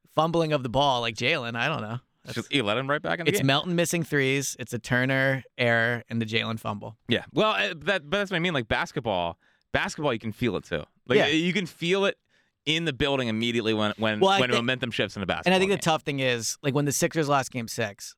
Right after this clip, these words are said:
Speaker 1: I mean, they were capable of going to Boston and winning game seven. Like, they had just won game five.
Speaker 2: Physically, yes.
Speaker 1: Yes,
Speaker 2: Mentally,
Speaker 1: but
Speaker 2: no.
Speaker 1: I, but that's what I'm saying. I think that the emotional blow of game six, they, like, was just too much. In the N F L, it'd just be over. Like, it's a one-game playoff, but also you play a different opponent each week.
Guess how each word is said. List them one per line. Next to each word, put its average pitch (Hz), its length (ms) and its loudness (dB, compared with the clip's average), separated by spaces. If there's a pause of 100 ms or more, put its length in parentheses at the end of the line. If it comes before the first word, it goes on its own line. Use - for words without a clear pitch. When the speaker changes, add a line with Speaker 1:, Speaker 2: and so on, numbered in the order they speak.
(160)
Speaker 1:
I - 40 2
mean, 170 60 4
they 202 80 6
were 233 100 4
capable 147 380 -2
of 127 80 -2
going 120 200 -2
to 117 60 -4
Boston 113 360 0
and 113 80 -6
winning 110 180 -10
game 104 160 -18
seven. 110 340 -2
Like, 107 160 -18
they 127 100 2
had 123 80 -2
just 135 220 0
won 131 180 2
game 117 200 0
five. 104 380 -2
Speaker 2:
Physically, 110 540 -2
yes. 80 220 -6
Speaker 1:
Yes, 190 140 6 (120)
Speaker 2:
Mentally, 87 100 0
Speaker 1:
but - 80 6
Speaker 2:
no. 175 80 2
Speaker 1:
I, 190 100 4
but 190 240 0
that's 190 220 2
what 175 80 -2
I'm 156 80 -2
saying. 120 380 0
I 160 100 2
think 170 280 -2
that 156 280 4 (460)
the 165 80 6
emotional 175 520 4
blow 147 420 2
of 131 140 -2
game 123 240 0
six, - 640 -4 (320)
they, 143 240 4
like, 123 240 -2 (100)
was 127 200 0
just 147 240 0
too 180 160 4
much. 120 320 -2
In 165 100 0
the 170 80 4
N 185 120 2
F 170 120 0
L, 165 140 4
it'd 135 80 -2
just 131 160 -2
be 123 120 0
over. 120 280 2
Like, 110 120 -8
it's 120 120 -4
a 139 40 0
one-game 135 380 2
playoff, 131 320 2
but 135 140 0
also 135 340 2
you 120 160 -4
play 135 160 2
a - 20 0
different 117 220 -4
opponent 131 340 0
each 123 200 -4
week. 120 220 0